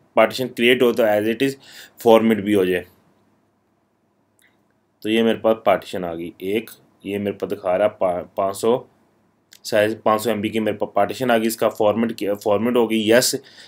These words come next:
इसकी फाइल सिस्टम की, इसका एक्सएफ़एस फाइल सिस्टम है, उसका जो माउंट पॉइंट है स्लैश बूट है। इसके अलावा मैं दूसरी इंस्टॉलेशन करता हूँ स्लैश की,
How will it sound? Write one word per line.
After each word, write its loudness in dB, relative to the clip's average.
इसकी -4
फाइल 2
सिस्टम -2
की, 2
इसका 0
एक्सएफ़एस -2
फाइल 4
सिस्टम 0
है, 4
उसका 0
जो 2
माउंट -4
पॉइंट 0
है 0
स्लैश 0
बूट -6
है। -10
इसके -2
अलावा 6
मैं 2
दूसरी -2
इंस्टॉलेशन -2
करता -2
हूँ -4
स्लैश 2
की, -4